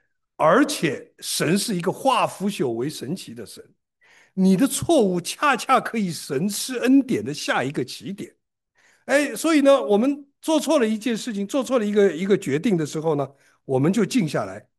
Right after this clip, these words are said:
学习我们该学的功课。我们，我，我们可以回想一下说，在过，在我处-，我们处理这件事情当中，有哪一些事情是我们应该，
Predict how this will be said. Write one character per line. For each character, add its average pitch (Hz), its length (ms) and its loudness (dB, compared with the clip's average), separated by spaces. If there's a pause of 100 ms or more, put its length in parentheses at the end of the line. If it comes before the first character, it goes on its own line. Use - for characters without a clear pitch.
(140)
学 175 320 -4
习 214 160 -6
我 131 80 -4
们 117 140 -8
该 143 180 -4
学 127 160 -12
的 110 100 -6
功 135 220 -10
课。 - 300 -12 (100)
我 131 140 -8
们， 202 140 2
我， 202 260 2
我 220 120 6
们 277 80 4
可 294 120 0
以 254 240 0 (300)
回 233 220 4
想 180 220 4
一 190 40 0
下 190 160 2
说， 190 200 -2
在 208 120 -2
过， 220 220 0 (140)
在 208 240 2
我 139 180 -2
处-， 262 300 -4
我 143 80 0
们 160 100 -2
处 - 160 -6
理 165 80 -2
这 190 120 -10
件 180 140 -4
事 185 160 -10
情 156 180 -8
当 170 180 -2
中， 190 120 -2 (300)
有 214 140 -2
哪 - 220 -2
一 139 40 -8
些 226 180 -6
事 226 200 -6
情 165 180 -8
是 151 140 -8
我 117 160 -6
们 123 240 -8
应 185 160 -4
该， 180 360 -2